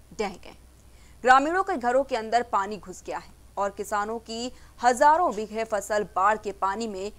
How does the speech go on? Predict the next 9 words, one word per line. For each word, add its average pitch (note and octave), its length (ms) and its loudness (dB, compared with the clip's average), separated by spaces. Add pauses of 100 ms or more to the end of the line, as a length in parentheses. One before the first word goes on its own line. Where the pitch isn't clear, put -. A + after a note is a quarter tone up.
(200)
जलमग्न A3 480 0
होकर G#3+ 380 -4 (240)
पूरी D4+ 240 -4
तरीके G3 440 -4
से F#3+ 320 -8 (260)
नष्ट G3 280 -8
हो F3 100 -10
गई E3+ 180 -10
है। E3+ 200 -20